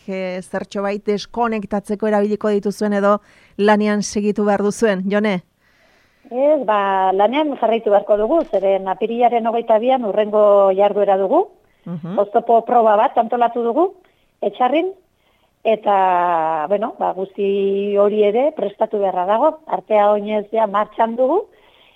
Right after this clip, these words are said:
Speaker 2: e, oraingo hontan, ba, indarra jarri beharko ditugu oztopo proban.
Speaker 1: Bai, jarduerak, eh, batzordean ere badelako zer egin urte osoan, ezta?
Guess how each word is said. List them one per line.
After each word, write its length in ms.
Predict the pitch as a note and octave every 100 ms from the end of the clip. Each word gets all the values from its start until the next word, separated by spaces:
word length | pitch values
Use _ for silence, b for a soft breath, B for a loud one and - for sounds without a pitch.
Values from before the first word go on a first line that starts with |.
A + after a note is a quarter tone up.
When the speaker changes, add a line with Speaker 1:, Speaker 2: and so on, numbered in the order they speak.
| b
Speaker 2:
e, 520 | G#3+ G#3+ G3+ F#3+ F#3+ F#3+
oraingo 420 | F#3+ G#3+ A3+ A3
hontan, 340 | A3 A3 D#4
ba, 100 | A#3+
indarra 300 | F#3+ G3 G3+
jarri 220 | G3+ G#3 G3+
beharko 280 | G3 G#3+
ditugu 420 | G#3 G3+ A3 G#3 B3 B3 G3 D#3+
oztopo 320 | F3 - D4 B3+
proban. 320 | A3+ F#3 D3+ _ _ b b b b b b b
Speaker 1:
Bai, 300 | G#3 A#3+ A#3 G3
jarduerak, 640 | G3+ G#3+ A#3+ B3 A#3+ A#3+
eh, 120 | A#3
batzordean 840 | G3 A#3 A#3 - C4 B3 A#3+ A#3 A3+
ere 280 | C4 B3+ G#3+
badelako 440 | G3+ A3+ A3+ A#3
zer 300 | - A#3+ G#3+
egin 320 | G3 G3 G3 -
urte 360 | A#3+ A#3 G3
osoan, 380 | F3 F3 G#3 D#3+
ezta? 340 | E3 - A3+